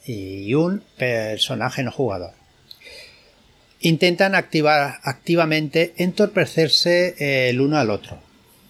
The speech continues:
En una confrontación, cada participante actúa por turnos. El primero en fallar una tirada de habilidad confrontada pierde. La dirección decide quién actúa primero.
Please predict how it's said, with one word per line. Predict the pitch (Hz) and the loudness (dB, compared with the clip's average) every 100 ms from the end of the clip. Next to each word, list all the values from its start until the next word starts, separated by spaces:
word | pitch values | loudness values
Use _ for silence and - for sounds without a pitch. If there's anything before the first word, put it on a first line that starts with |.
| - - _ - - - - - | -20 -20 _ -20 -20 -20 -10 -4
En | 135 | 2
una | 156 185 | 2 4
confrontación, | 196 160 165 135 - 180 175 185 | 2 0 0 0 0 2 2 2
cada | 165 170 | 2 2
participante | 175 - 151 - 131 139 143 170 | 0 -2 -4 -4 -2 -2 0 -2
actúa | - - 139 156 | -4 -2 0 0
por | 123 113 | -2 -4
turnos. | - 104 98 95 - - - - - | -6 -8 -8 -12 -8 -8 -8 -20 -4
El | 147 127 | -2 0
primero | 131 135 139 | 0 0 0
en | 117 | -2
fallar | - 117 127 120 | -2 0 0 0
una | 113 | -2
tirada | 110 113 110 101 | -2 -2 -2 -2
de | 98 | -4
habilidad | 90 90 101 160 190 - _ _ _ - - _ - _ _ | -8 -8 -4 -2 -2 -6 _ _ _ -20 -20 _ -20 _ _
confrontada | 147 123 131 117 110 170 214 214 - | -4 -2 -4 -6 -2 -2 -2 -4 -8
pierde. | 127 104 92 92 107 _ _ _ _ _ _ - - - - - _ _ - 185 | -6 -4 -6 -10 -14 _ _ _ _ _ _ -20 -20 -18 -18 -20 _ _ -14 -2
La | 175 | 2
dirección | 180 180 - 196 208 | 2 0 2 2 2
decide | 185 - 185 190 | 0 2 2 2
quién | 190 175 | 0 0
actúa | 170 - 160 160 | 0 0 0 0
primero. | 123 110 95 101 | -4 -4 -6 -10